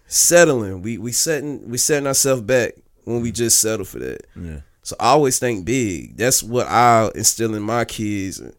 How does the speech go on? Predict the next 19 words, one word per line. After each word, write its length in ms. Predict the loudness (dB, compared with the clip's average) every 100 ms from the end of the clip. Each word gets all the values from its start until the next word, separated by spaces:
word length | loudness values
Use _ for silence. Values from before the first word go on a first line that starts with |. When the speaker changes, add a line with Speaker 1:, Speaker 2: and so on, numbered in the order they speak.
| _ _ _ _
Speaker 1:
you 100 | -8 -2
know, 220 | 0 0
to, 220 | -2 -4
to 200 | -6 -8
dream 420 | -4 -2 0 -2
big, 520 | 0 0 0 -4 -8 -8
not 260 | -6 -6
just 300 | -6 -6 -4
average, 540 | -2 0 0 -6 -12 -10
you 80 | -6
Speaker 2:
Yeah. 60 |
Speaker 1:
know? 300 | -6 -6 -10 _
Speaker 2:
Yeah. 220 | -12 -12 -12 _ _ _ _ _ _ _
So, 420 | 0 2 2 0 -8 -10
now, 380 | 0 2 2 -2 _ _ -20 _ _ -20 _ -18 -2
I 400 | 4 6 6 2 -4 -16 -20 -20 _ _ _ _ _ _ _ _ -6
have 300 | -2 -2 -4
found 680 | -6 -6 -4 -6 -6 -10 -12 _ _ _ _
that 460 | -8 -6 -4 -6